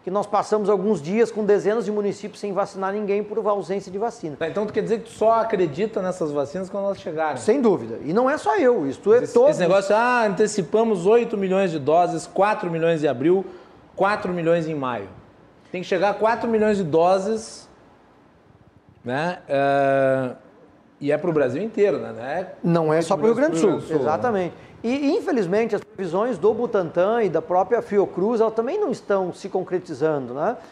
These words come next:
Speaker 1: É, o Butantan, por exemplo, recebeu hoje a quantidade suficiente pra mais cinco milhões de doses, mas com uns duas semanas de atraso.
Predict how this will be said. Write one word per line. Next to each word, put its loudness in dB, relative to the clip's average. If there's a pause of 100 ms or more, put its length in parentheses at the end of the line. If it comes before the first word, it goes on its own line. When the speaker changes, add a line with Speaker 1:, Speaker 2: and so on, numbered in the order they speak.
(160)
Speaker 1:
É, 0
o 4
Butantan, 2
por 2
exemplo, 2
recebeu 4
hoje 4 (340)
a -2
quantidade 0
suficiente -6
pra -4
mais -2
cinco -8
milhões -2
de -4
doses, 2
mas 0
com -8
uns -2
duas 2
semanas -2
de -6
atraso. -6